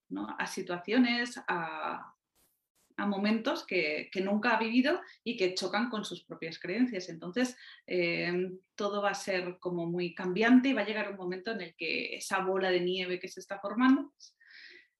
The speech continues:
ella se plante y diga, "Vale, voy a tomar el control de la situación",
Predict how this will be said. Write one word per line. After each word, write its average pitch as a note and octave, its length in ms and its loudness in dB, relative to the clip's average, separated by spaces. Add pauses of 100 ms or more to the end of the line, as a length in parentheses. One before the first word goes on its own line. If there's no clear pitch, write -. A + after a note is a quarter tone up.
ella A3+ 580 2 (360)
se F#3+ 220 -4
plante G#3+ 320 2
y - 20 0
diga, E3+ 300 0
"Vale, - 200 -8 (180)
voy F3+ 160 0
a F3+ 80 2
tomar F#3 260 -2
el F3 100 -2
control F3 340 -4
de F3+ 80 -2
la F3+ 100 -2
situación", B3+ 560 0